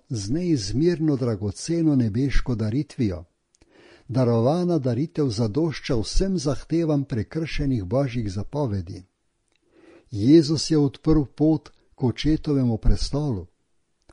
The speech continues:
Po njegovem posredništvu lahko pred Bogom podajo iskrene želje vsi, ki z vero prihajajo k njemu.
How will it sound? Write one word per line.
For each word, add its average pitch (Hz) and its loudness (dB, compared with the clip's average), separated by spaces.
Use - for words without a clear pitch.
Po 131 4
njegovem 160 4
posredništvu 160 -2
lahko 117 0
pred 113 4
Bogom 160 0
podajo 147 -2
iskrene 143 0
želje 131 0
vsi, 185 -4
ki 151 4
z 104 -4
vero 143 2
prihajajo 117 -2
k - -16
njemu. 104 -2